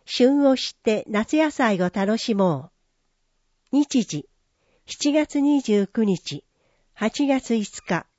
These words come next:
十九日、土曜、十一時から十三時、全三回。メニュー、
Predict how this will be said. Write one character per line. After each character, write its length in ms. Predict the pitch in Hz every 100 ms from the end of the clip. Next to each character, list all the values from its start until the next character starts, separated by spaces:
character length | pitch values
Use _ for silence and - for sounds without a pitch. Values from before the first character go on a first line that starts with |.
| _
十 320 | 175 226 262 269
九 160 | 262
日、 400 | 220 175 - 147 - _ -
土 160 | 180 202
曜、 340 | 214 185 127 _ _ _ _ _ -
十 360 | 170 262 294
一 300 | 262 262 294
時 120 | 285 240
か 180 | 185
ら 140 | 165 160
十 260 | 214 233
三 300 | 233 220 190
時、 220 | 143 147 - _ _ _ _
全 280 | 180 269 240
三 320 | - 190 196
回。 380 | - 180 127 131 _ _ _ _ _ _ _ _ _ -
メ 240 | 254 277
ニ 180 | 220 170
ュ 120 |
ー、 40 | 135